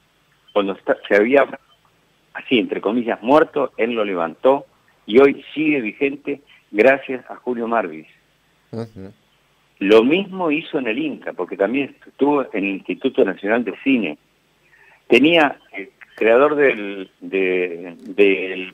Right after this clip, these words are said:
Speaker 1: programa Argentinísimo que iba por radio, que yo muchas veces lo compartí en Radio El Mundo, con él, estuve sentado al lado de él. Era un tipo que por ahí ni te hablaba,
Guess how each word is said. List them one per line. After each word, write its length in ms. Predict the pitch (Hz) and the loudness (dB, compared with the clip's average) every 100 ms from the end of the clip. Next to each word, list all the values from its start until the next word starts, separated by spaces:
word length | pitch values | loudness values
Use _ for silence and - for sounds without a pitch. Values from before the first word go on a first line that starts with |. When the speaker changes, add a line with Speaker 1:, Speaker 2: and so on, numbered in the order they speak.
| - | 0
Speaker 1:
programa 460 | 110 113 160 170 | 6 8 8 6
Argentinísimo 680 | 156 - 131 139 147 147 120 | 2 0 -10 -10 -12 -12 -14
que 100 | 117 | -4
iba 180 | 120 113 | -2 0
por 160 | 101 98 | -2 0
radio, 320 | 123 127 104 | 0 -2 -8
que 100 | 92 | -10
yo 100 | 113 | -12
muchas 300 | 135 123 107 | -10 -10 -12
veces 240 | 131 120 | -12 -10
lo 80 | 95 | -10
compartí 460 | - 87 87 - - | -10 -6 -4 0 0
en 100 | 101 | 2
Radio 220 | 101 92 | 0 -2
El 60 | |
Mundo, 360 | 98 123 117 110 - - _ | -4 -4 -2 -4 -6 -20 _
con 200 | - 101 | 2 4
él, 240 | 135 151 - | 4 2 -4
estuve 360 | - 123 123 | -8 -6 -6
sentado 460 | - 85 - 123 120 | -8 -8 2 4 6
al 100 | 95 | 4
lado 280 | 98 95 92 | 2 2 2
de 140 | 110 | 2
él. 120 | 135 - _ _ _ _ _ | 0 -6 _ _ _ _ _
Era 140 | 175 | -4
un 40 | 143 | -2
tipo 220 | 143 131 | -2 -2
que 120 | 90 | -2
por 160 | - 90 | -2 2
ahí 120 | 101 | 2
ni 200 | 110 104 | 0 -4
te 160 | - 101 | 2 2
hablaba, 440 | 90 107 113 117 | 4 2 0 -4